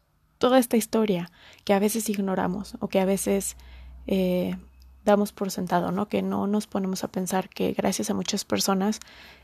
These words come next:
estamos donde estamos y tenemos las oportunidades que tenemos.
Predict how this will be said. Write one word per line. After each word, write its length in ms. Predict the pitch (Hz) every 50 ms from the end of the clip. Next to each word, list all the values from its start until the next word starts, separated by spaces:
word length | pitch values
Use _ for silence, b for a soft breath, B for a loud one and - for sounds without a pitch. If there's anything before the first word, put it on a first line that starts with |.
| B B
estamos 320 | - 202 - 208 202 202
donde 200 | 202 202 196 180
estamos 460 | 175 - - 196 185 190 208 214 - -
y 40 |
tenemos 320 | - - 190 185 185 190 190
las 160 | 185 175 -
oportunidades 560 | 190 - - - - 190 175 175 175 175 -
que 80 | - 170
tenemos. 540 | - - - 202 190 185 - - - -